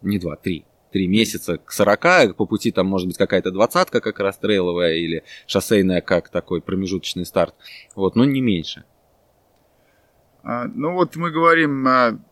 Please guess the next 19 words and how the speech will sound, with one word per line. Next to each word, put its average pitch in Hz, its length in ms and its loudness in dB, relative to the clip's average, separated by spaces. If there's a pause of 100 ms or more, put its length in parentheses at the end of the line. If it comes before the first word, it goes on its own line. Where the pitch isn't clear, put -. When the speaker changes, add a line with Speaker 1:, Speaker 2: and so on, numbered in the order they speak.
(400)
Speaker 2:
я 131 200 -2
тебя 131 220 -6
спрашиваю, 120 360 -2
как 120 180 -4
ты 127 100 -10
своих 127 260 -6
учеников, 180 640 -4
как 123 260 -2
и, 120 120 -10
как 110 180 -8
я 170 220 4
своих 160 260 -4
учеников, 147 560 -4 (600)
а 139 160 2
вот 160 160 0
с - 40 -16
твоей 185 220 4
точки 160 260 -2
зрения, 147 520 0